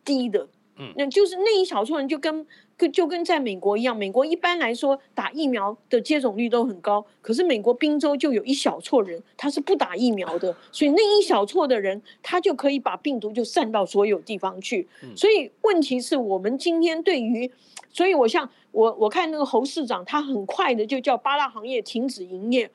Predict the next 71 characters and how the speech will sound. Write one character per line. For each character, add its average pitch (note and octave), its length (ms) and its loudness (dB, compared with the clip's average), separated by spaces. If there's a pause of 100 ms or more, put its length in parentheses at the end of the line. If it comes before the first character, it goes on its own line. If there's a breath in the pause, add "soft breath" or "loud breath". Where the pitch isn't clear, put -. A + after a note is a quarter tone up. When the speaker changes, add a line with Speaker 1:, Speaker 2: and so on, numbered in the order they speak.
(120 soft breath)
Speaker 2:
嗯。 A#2 100 -18
Speaker 1:
我 F#3+ 80 -2
觉 A#3 120 0
得 C4+ 40 4
是 C#4 140 -2
对 C4 260 0
的。 F#3+ 60 -4
Speaker 2:
就 - 160 -20
切 - 0 -
断 - 20 -20
主- - 60 -12
Speaker 1:
可 C#4 80 4
是 G4+ 80 6
你 E4+ 100 2
看 D#4 280 0
八 F4+ 180 -2
大 G4+ 120 0
行 D#4+ 200 -4
业 E4+ 180 2 (200 loud breath)
停 E4+ 200 2
止 F4 160 0
营 B3 220 2
业， E4 160 2
Speaker 2:
嗯。 B3 60 -10
Speaker 1:
里 A3 160 0
面 E4 220 2
的 C4+ 100 2
茶 B3 260 -2
艺 E4 140 2
馆 G#3 200 0
的， G#3+ 160 -2 (300 soft breath)
馆， G#3+ 220 0
馆 G#3 180 2
的 B3+ 100 4
人 B3+ 160 -6
还 B3+ 140 -4
会 F4 140 -2
跑 D4 240 -4
到 C#4+ 120 2
嘉 D#4+ 340 -6
义， F4 260 -2
跑 F#3+ 220 -4
到 C4 200 2
云 A#3+ 320 -2
林， G#3+ 180 -2 (180)
Speaker 2:
<laughs> - 140 -20
Speaker 1:
这 F#4+ 180 0
就， D#4 160 0 (200)
这 G#4 160 4
就 F#4+ 100 4
告 E4+ 220 2
诉 E4 120 -4
我 B3+ 100 0
们 G3+ 120 -6
说， D4 240 -2 (240 soft breath)
我 G#3 140 -2
们 B3+ 180 2
政 E4 260 0
府 A#3+ 180 -4
所 A#3+ 340 0
有 B3+ 220 0
的 G#3 220 -2 (380 loud breath)
这 D#4+ 120 -4
个 C4 120 2
防 A#3 240 -2
疫 D4+ 200 0
教 C4 280 0
育 B3 200 -4
并 D4+ 260 0
没 A#3 140 -2
有， G#3 220 -2